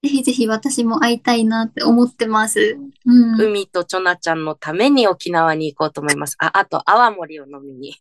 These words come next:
Speaker 1: あ、泡。
Speaker 2: <laughs> お酒好きだからね。
Speaker 1: <laughs> そうなの。 <laughs>
Speaker 2: ちょっと、じゃあ、おまけのチョナちゃんのを掘り出しコーナーも、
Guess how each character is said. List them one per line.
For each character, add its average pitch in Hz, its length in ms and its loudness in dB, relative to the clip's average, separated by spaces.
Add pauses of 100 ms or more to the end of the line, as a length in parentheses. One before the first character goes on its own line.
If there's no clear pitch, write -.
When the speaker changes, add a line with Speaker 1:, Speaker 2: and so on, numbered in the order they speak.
(320)
Speaker 1:
あ、 233 260 2
泡。 226 180 2 (540)
Speaker 2:
<laughs> - 920 0
お - 60 -14
酒 - 240 -10
好 277 120 8
き 285 80 4
だ 285 100 6
か - 100 -14
ら 277 140 -14
ね。 208 300 -12 (280)
Speaker 1:
<laughs> 359 360 4
そ - 200 0
う 302 60 8
な 285 80 6 (1120)
の。 220 120 -6 (1500)
<laughs> - 40 -20 (120)
Speaker 2:
ち - 100 -4
ょ - 20 -8
っ - 120 -18
と、 - 200 -18
じ - 80 -2
ゃ 160 60 4
あ、 156 60 0
お 170 100 -2
ま 180 160 2
け 175 180 0
の 170 280 0
チ - 120 -4
ョ 196 40 0
ナ 185 120 0
ち - 160 -4
ゃ 160 140 0
ん 160 100 -6
の 151 340 -2
を 151 460 -2 (160)
掘 175 140 -2
り 175 540 -2 (280)
出 170 120 0
し 165 260 -2
コ 180 200 0
ー - 20 2
ナ 151 380 0
ー - 20 -6
も、 143 420 -8